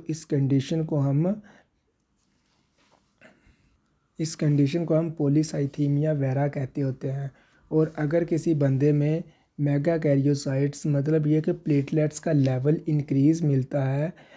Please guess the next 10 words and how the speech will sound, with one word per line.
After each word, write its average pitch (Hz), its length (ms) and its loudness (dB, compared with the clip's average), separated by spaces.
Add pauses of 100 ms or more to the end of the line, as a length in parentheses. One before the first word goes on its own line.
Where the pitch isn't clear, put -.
(180)
तो 165 180 -2
इस 160 200 -2
कंडीशन 139 640 2
को 151 140 -4
हम 147 340 0
essential 147 680 -2 (100)
thrombocythemia 147 1300 0
कहते 143 300 -4
होते 135 300 -4
हैं। 131 180 -4